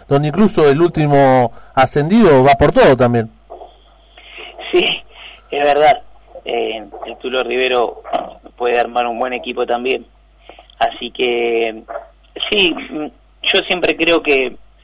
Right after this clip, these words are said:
Speaker 2: que es importante poder conformar,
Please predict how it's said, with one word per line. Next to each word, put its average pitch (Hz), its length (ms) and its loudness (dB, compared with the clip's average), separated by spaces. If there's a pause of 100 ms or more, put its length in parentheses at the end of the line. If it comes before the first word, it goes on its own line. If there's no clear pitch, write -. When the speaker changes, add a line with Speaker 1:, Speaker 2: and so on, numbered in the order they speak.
(440)
Speaker 2:
que 143 100 -6
es 139 100 -8
importante 151 480 -2
poder 135 300 0 (1040)
conformar, 135 720 -4